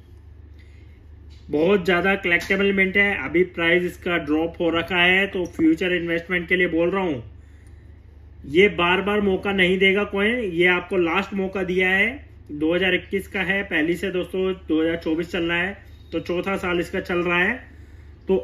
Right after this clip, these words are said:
आपको अभी भी मौका है, इस पे कोई ध्यान नहीं दे रहा। अब ध्यान धीरे धीरे डीलर लोग इसको देना शुरू हो गए हैं, स्टॉक में अपने होल्ड कर चुके हैं।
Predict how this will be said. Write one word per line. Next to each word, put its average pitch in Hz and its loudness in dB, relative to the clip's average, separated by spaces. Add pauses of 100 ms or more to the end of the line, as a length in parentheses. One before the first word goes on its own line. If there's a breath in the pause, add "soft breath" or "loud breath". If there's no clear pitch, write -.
(100)
आपको 185 0
अभी 196 4
भी 226 4
मौका 208 4
है, 214 6
इस 208 0
पे 214 0
कोई 208 2
ध्यान 175 2
नहीं 202 2
दे 190 4
रहा। 220 -2 (460)
अब 170 -4
ध्यान 175 2
धीरे 185 6
धीरे 196 4
डीलर 180 2
लोग 190 2
इसको 185 -2
देना 170 0
शुरू 185 2
हो 185 2
गए 180 0
हैं, 220 -2 (440 soft breath)
स्टॉक 196 -2
में 196 -4
अपने 190 -6
होल्ड 160 0
कर - -2
चुके 190 -4
हैं। 226 -2